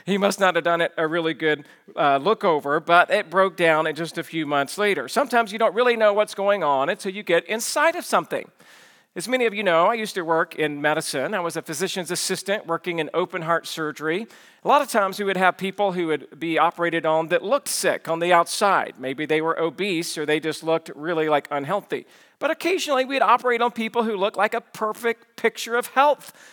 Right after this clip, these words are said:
They would be in great shape. And it's not until you get on the inside that you can tell what's really going on in those arteries that sometimes can get blocked. You gotta get on the inside to really know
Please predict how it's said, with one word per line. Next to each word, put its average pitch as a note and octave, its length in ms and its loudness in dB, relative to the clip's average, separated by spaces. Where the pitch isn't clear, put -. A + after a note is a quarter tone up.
They G#3 120 -4
would A3+ 140 0
be A#3 200 0
in A3+ 240 0
great B3+ 280 2
shape. C#4+ 480 0
And F#3 140 0
it's G#3 140 0
not B3 180 6
until A#3+ 240 -4
you A3+ 140 -8
get A#3+ 220 2
on A3+ 180 2
the A3 180 -2
inside B3 800 2
that F3+ 100 -2
you G#3+ 140 -4
can A#3 120 -2
tell G#3+ 320 4
what's G3 280 2
really A#3 320 0
going A#3+ 320 0
on D#3 280 2
in D#3+ 100 -2
those E3 220 -2
arteries E3+ 560 -2
that E3+ 120 -6
sometimes E3+ 520 0
can E3 160 -6
get D3+ 260 0
blocked. G3 640 0
You E3+ 120 -14
gotta A3+ 240 4
get A3+ 160 4
on G#3 100 4
the G3 160 2
inside F#3 480 2
to E3 80 -6
really G#3 340 -2
know D3+ 380 0